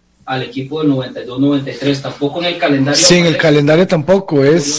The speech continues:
Speaker 1: Curiosamente.
Speaker 2: es extraño que no, no se presente ese, ese equipo, bueno,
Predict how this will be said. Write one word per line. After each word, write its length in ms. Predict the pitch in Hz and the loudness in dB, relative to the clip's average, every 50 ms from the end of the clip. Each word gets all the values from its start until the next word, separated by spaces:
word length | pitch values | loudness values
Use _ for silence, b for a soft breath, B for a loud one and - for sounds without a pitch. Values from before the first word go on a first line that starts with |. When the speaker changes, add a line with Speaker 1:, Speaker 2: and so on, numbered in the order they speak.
| - - - - | -6 -6 -8 -8
Speaker 1:
Curiosamente. 460 | - - - - - 139 - 156 165 | -10 -10 -12 -12 -10 -4 -2 0 0
Speaker 2:
es 80 | 151 180 | 2 2
extraño 580 | 190 185 - - 196 202 202 214 226 233 226 | 0 0 0 0 2 4 4 4 2 0 -2
que 140 | - 160 143 | -2 -2 0
no, 240 | 147 156 170 185 180 | 0 2 2 2 0
no 160 | 160 160 156 | 0 0 0
se 100 | 165 214 | -2 -2
presente 540 | 214 214 196 160 135 160 190 190 - 220 220 | -2 -4 -4 -4 -2 -2 -2 -2 0 0 0
ese, 180 | - 202 - - | 0 0 -6 -6
ese 220 | - 170 143 185 | -6 -6 -4 -6
equipo, 580 | 190 - 214 240 - - - 285 208 131 110 101 | -4 -2 -4 -4 -4 -2 -2 -2 -2 -2 -4 -10
bueno, 300 | - - 127 104 101 | -10 -10 -10 -10 -10